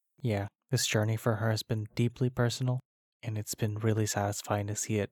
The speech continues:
start to come full circle. And one thing we should touch on, too,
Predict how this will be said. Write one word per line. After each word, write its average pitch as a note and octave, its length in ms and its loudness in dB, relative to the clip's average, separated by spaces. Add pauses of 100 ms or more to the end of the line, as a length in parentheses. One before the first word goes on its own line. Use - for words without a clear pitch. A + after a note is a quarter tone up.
(120)
start - 400 0
to A#2 60 -6
come A2 260 -6
full G#2+ 220 -12
circle. G#2 440 -4 (560)
And C3+ 240 2 (140)
one C#3 160 4
thing C#3+ 160 2
we C3 100 2
should - 160 -2
touch A#2+ 200 0
on, A2+ 140 -2
too, A2+ 260 -2